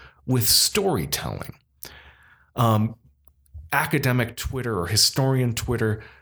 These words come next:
this week, uh, shared a interview with the New Yorker, uh, uh, uh, staff writer, uh, and professional historian Jill Lepore, uh, with the Chronicle of Higher Education. And it generated a lot of,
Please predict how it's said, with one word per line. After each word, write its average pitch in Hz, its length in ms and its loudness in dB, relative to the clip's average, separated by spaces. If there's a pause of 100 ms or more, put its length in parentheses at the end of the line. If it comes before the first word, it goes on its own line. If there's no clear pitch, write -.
this 120 340 2
week, 107 380 0 (300)
uh, 98 240 2
shared 113 840 2
a 95 400 2 (220)
interview 104 640 2
with 90 560 -2
the 90 280 2
New 101 220 4
Yorker, 95 680 0 (320)
uh, 87 340 0 (100)
uh, 85 340 0 (100)
uh, 80 180 0
staff 92 500 2
writer, 92 540 0 (400)
uh, 85 280 0
and 92 220 0
professional 101 540 -2
historian 90 500 0
Jill 110 300 2
Lepore, 90 800 -4 (300)
uh, 85 220 0
with 92 200 -2
the 110 80 -2
Chronicle 104 500 -4
of 87 120 -2
Higher 90 260 0
Education. 92 640 0 (360)
And 175 300 0
it 202 140 -2
generated 196 500 2
a 123 60 0
lot 127 440 2
of, 95 300 -2